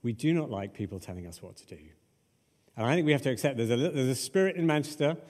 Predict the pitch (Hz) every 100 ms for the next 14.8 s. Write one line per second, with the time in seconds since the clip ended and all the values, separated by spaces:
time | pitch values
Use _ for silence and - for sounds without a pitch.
0 | - - _ - 120 147 190 185 175 151
1 | 135 - - 110 120 113 107 139 131 123
2 | - - - - _ 104 127 139 123 120
3 | - - 110 113 143 127 120 113 104 104
4 | - 123 120 104 - - _ 101 98 127
5 | 127 147 135 143 135 127 120 107 95 95
6 | 95 98 98 _ _ _ _ 104 107 107
7 | - 156 156 147 123 147 - - - _
8 | _ _ _ _ _ _ 110 107 123 135
9 | 117 117 123 123 120 120 117 - 170 151
10 | 110 104 - 98 95 104 - _ - 170
11 | _ - _ _ - 92 98 113 151 160
12 | 190 269 - - - _ _ _ _ _
13 | _ _ _ _ _ - 98 95 - 104
14 | 165 196 214 - 85 85 -